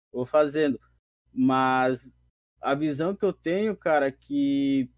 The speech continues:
do jeito que tá indo o Farming tá,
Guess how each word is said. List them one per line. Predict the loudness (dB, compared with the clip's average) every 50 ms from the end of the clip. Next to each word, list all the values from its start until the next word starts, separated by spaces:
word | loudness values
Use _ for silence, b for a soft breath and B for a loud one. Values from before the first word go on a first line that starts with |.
| _ _ _ _ _ _ _ _ _ -6
do | -4 -4 -2
jeito | 0 0 -2 -2 -2
que | _ -6 -4
tá | -2 -2 0 0 0
indo | 0 -2 -2
o | -4
Farming | -2 -4 -2 -2 -2 -4 -8 -10
tá, | _ -4 -2 -2 -2